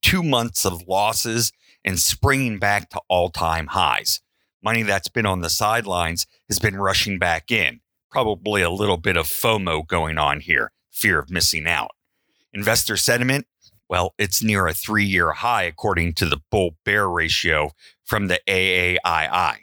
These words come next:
That's the American Association of Individual Investors. That shows almost twice as many people are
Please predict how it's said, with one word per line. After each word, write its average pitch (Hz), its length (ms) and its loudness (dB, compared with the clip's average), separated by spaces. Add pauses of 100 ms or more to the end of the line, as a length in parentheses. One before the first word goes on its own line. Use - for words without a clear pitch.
That's 82 220 -2
the 80 100 0
American 73 460 -2
Association 76 840 0 (380)
of 82 120 -4
Individual 78 640 0
Investors. 78 640 -2 (360)
That 180 260 0
shows 101 560 0 (200)
almost 113 540 2
twice 160 380 2
as 131 160 -4
many 123 240 2
people 107 480 -2
are 82 160 0